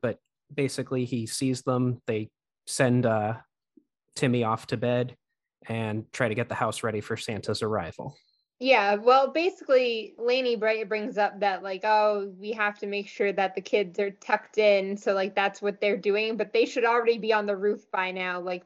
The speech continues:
Speaker 2: prepping for Santa, and there's a giant snowstorm. So they, like, really should be on the roof already. So it's a
Speaker 1: Hmm.
Speaker 2: problem that they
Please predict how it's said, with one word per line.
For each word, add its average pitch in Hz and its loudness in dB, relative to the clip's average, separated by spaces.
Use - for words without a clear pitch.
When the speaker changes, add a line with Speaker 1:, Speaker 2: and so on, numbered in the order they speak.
Speaker 2:
prepping 202 0
for 208 0
Santa, 196 -2
and 202 2
there's 196 0
a 196 -2
giant 196 0
snowstorm. 214 0
So 220 6
they, 247 8
like, 294 2
really 247 2
should 208 -2
be 208 -2
on 196 0
the 196 -2
roof 190 -2
already. 180 -4
So 208 -4
it's 208 -4
a - -20
Speaker 1:
Hmm. 135 0
Speaker 2:
problem 311 4
that 240 4
they 240 0